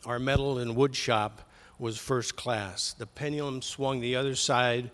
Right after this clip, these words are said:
We were focused more on, on college prep type classes. Well, the pendulum has swung back the other way. So we're seeing, um, great programs, um, a great faculty. I'm really pleased to see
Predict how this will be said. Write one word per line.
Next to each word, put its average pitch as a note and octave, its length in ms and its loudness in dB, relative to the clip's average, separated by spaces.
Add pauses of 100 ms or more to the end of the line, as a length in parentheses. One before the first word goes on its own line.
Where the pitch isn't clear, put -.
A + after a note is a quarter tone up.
(280)
We A#2 100 -4
were A2+ 80 0
focused B2 520 -4
more B2 360 -2
on, A#2 460 -2 (1600)
on B2 200 0
college C3 760 2
prep - 400 2
type A2+ 300 -4
classes. G#2 680 -8
Well, A#2+ 120 -8
the A#2 140 -6
pendulum C3 640 -4
has A2 80 -8
swung C3 320 -6
back A#2+ 320 -6
the A#2 160 -8
other A#2+ 200 -4
way. F#2+ 320 -6 (440)
So B2+ 120 -6
we're C3 200 4
seeing, C3 500 0
um, A2+ 260 0 (220)
great C#3+ 300 6
programs, B2+ 760 2
um, G#2 400 -6
a G#2 80 -4
great B2 300 2
faculty. A#2+ 720 2 (340)
I'm A2+ 160 -2
really A#2 220 0
pleased A#2+ 460 -4
to G2+ 60 -4
see A2+ 420 -2